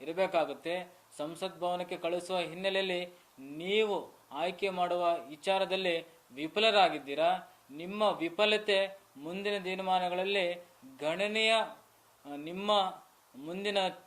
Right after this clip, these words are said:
ಚುನಾವಣೆಯ ಒಂದು ಫಲಿತಾಂಶ ವಿಫಲತೆಯನ್ನು ಕೂಡ ಕಾಣಬಹುದು. ಈ ಹಿನ್ನೆಲೆಯಲ್ಲಿ ಸಮಾಜ ಚಿಂತನೆಯನ್ನು ಮಾಡ್ತಾ ಇದೆ. ಎರಡೂ ರಾಷ್ಟ್ರೀಯ ಪಕ್ಷಗಳಿಗೆ ನಾವು ಹೇಳುವಂತಹದ್ದು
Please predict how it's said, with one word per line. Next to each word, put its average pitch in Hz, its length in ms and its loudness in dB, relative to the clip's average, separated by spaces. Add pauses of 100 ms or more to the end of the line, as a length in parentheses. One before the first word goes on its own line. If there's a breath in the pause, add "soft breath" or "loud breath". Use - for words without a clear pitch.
(260)
ಚುನಾವಣೆಯ 185 520 0 (640)
ಒಂದು 165 640 -2 (160)
ಫಲಿತಾಂಶ 190 500 0
ವಿಫಲತೆಯನ್ನು 202 760 0
ಕೂಡ 202 200 0
ಕಾಣಬಹುದು. 175 1040 0 (260 soft breath)
ಈ 196 160 0
ಹಿನ್ನೆಲೆಯಲ್ಲಿ 180 480 -4
ಸಮಾಜ 165 440 -2
ಚಿಂತನೆಯನ್ನು 180 720 -2
ಮಾಡ್ತಾ 147 340 -2
ಇದೆ. 165 400 -2 (340 loud breath)
ಎರಡೂ 170 400 -2
ರಾಷ್ಟ್ರೀಯ 175 460 2
ಪಕ್ಷಗಳಿಗೆ 175 840 -2 (220 loud breath)
ನಾವು 151 200 -4
ಹೇಳುವಂತಹದ್ದು 170 960 -2